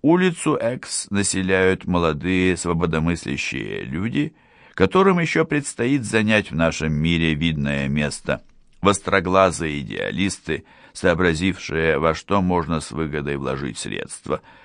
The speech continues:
да тут же и вложившие, и теперь владеющие ценной собственностью,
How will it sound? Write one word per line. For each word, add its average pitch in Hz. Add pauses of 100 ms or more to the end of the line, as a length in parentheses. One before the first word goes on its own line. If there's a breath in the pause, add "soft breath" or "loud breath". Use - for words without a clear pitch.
(120)
да 139
тут 151
же 104
и 87
вложившие, 69 (260 soft breath)
и 90
теперь 107
владеющие 87
ценной 78
собственностью, 78